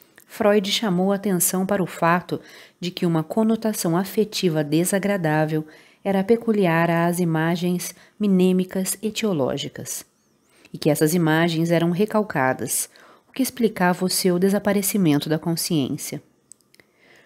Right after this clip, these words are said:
Por isso, ele concebia os conteúdos etiológicos como sendo incompatíveis com a tendência da consciência. Esta hipótese tomava por base a censura moral provocada por essas reminiscências reprimidas,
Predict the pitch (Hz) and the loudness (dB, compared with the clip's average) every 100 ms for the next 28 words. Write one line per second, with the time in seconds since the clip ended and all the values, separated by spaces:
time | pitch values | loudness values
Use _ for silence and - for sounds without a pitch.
0 | _ - - 160 156 170 170 - 165 170 | _ -20 -4 0 2 4 2 2 2 2
1 | 170 190 190 160 143 165 175 - 180 180 | 0 -2 0 -2 0 0 0 0 -4 -2
2 | 165 170 170 175 - 226 226 214 156 160 | -2 0 -2 -2 -2 -2 0 2 4 4
3 | 170 160 165 165 - 208 196 185 196 196 | 2 2 -4 -6 -4 -2 -2 -2 -2 0
4 | 190 190 233 233 233 220 196 - 185 185 | -2 -2 -2 2 2 0 -2 -2 -2 0
5 | 190 - 196 190 196 196 160 165 170 175 | -2 0 0 0 0 0 2 2 0 0
6 | 175 185 180 - 165 110 - - - - | -2 -2 -6 -2 -2 -2 -4 -8 -10 -12
7 | _ _ _ _ _ - - - 139 - | _ _ _ _ _ -20 -12 -4 -4 -2
8 | - 160 165 170 151 160 165 160 147 147 | 0 2 2 0 -4 -2 -2 0 0 0
9 | 208 175 151 151 165 165 170 - - 196 | -2 0 2 2 2 -2 -8 -12 -10 -4
10 | - 190 - 220 214 208 175 175 175 202 | -2 -2 0 0 2 2 0 -2 -2 -2
11 | 214 226 226 170 170 180 185 175 175 175 | 0 -2 0 0 0 -2 0 0 -2 -4
12 | - 214 214 208 - 156 170 170 170 170 | 0 2 4 2 0 0 0 -2 -4 -2
13 | 185 170 139 123 131 - | 0 2 0 0 -4 -8